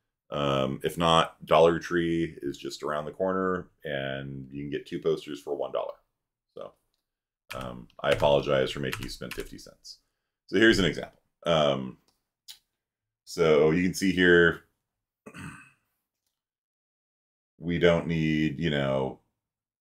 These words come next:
y-, you to go to, like, FedEx office and spend three hundred dollars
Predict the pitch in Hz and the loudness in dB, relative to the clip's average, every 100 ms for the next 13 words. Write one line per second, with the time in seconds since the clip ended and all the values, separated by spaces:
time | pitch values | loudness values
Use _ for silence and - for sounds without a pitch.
0 | _ _ _ _ _ _ _ _ 78 76 | _ _ _ _ _ _ _ _ -12 -10
1 | 82 87 78 71 76 76 71 71 67 82 | -4 -2 0 2 4 6 4 4 2 2
2 | 73 71 73 67 67 64 62 67 67 - | 4 2 0 0 -2 -4 -4 -10 -12 -8
3 | 73 69 65 67 71 65 65 64 64 - | -8 -8 -10 -10 -6 -2 -2 -2 -6 -10
4 | - | -18